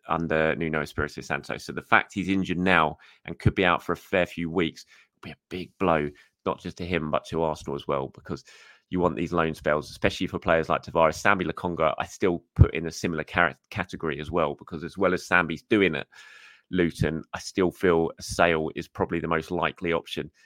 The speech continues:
come the summer. And the fact he's been playing very, very well and put himself in the shop window can only benefit Arsenal, 'cause it can only drive the price tag up. And he's gone off against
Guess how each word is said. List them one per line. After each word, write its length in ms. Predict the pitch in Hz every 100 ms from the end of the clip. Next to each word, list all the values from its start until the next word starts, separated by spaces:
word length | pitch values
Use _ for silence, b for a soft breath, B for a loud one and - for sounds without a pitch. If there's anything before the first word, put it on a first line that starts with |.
| b b _
come 240 | - 98 87
the 80 | 73
summer. 360 | - 95 80
And 120 | 60
the 60 | 80
fact 240 | - 82
he's 80 | -
been 160 | 90 82
playing 260 | 92 87
very, 200 | 85 87
very 160 | 80 85
well 240 | 101 110
and 100 | 98
put 140 | - 87
himself 340 | 85 87 80
in 40 | -
the 60 |
shop 220 | - -
window 320 | - 92 90 85
can 180 | -
only 160 | 90 87
benefit 380 | - 90 82 71
Arsenal, 340 | 76 78 85
'cause 120 | -
it 100 | 76
can 100 | 78
only 160 | 85 82
drive 320 | - 87 82
the 60 | 78
price 300 | - 87 78
tag 200 | - 80
up. 200 | 80 -
And 80 | 82
he's 260 | 87 110
gone 220 | - 90 78
off 100 | -
against 300 | 80 76